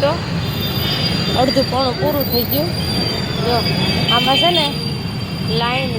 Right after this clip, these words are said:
નાખે છે. તો બીજા બે તો લઈને વી આવીશું. હવે બનાવવાનું ચાલુ કરી દો. તો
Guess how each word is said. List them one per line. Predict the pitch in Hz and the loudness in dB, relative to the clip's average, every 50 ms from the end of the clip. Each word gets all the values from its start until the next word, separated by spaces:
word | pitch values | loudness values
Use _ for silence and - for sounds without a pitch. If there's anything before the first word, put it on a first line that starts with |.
| 226 220 | -4 -4
નાખે | 220 226 226 - 233 233 - | -4 -4 -4 -4 -4 -4 -4
છે. | - - - - - - - - - - - - - - - - - - - 156 - - - 190 170 - - - - - - - 247 | -4 -4 -2 -2 -2 -2 -2 -2 -2 -2 -2 -2 -2 -2 -2 -2 -2 -2 -2 0 0 2 2 2 2 2 2 2 0 -2 -4 -4 -4
તો | 240 233 233 | -4 0 0
બીજા | 240 240 247 262 285 311 320 - - - | 2 2 2 2 2 2 -2 -4 -4 -2
બે | 202 214 220 285 - - 370 - - 370 - - - - - - - - - - - - - - - - - - - - - - - - - - | 0 0 0 0 0 0 0 0 0 0 0 0 0 0 -2 0 -2 -2 -2 -2 -2 -2 0 0 0 0 0 0 -2 -2 -2 -2 -2 -2 -2 -2
તો | - 285 269 | 0 2 2
લઈને | 269 285 285 277 269 | 4 4 2 0 -2
વી | 294 311 | 0 2
આવીશું. | 339 320 294 277 262 262 - 320 349 359 | 2 2 2 0 -2 -4 -6 -6 -2 0
હવે | 269 240 240 247 262 262 254 240 220 214 214 | 2 2 4 4 4 4 4 4 2 0 0
બનાવવાનું | 220 233 240 254 254 254 254 254 277 - - - | -2 0 0 2 0 0 0 -2 -4 -6 -6 -4
ચાલુ | 208 214 220 208 185 - - | -4 -4 -2 -4 -4 -6 -6
કરી | 196 202 202 190 185 | -6 -6 -6 -6 -6
દો. | 190 202 202 - - - - - - - - | -6 -8 -8 -12 -16 -18 -18 -20 -20 -20 -10
તો | - | -8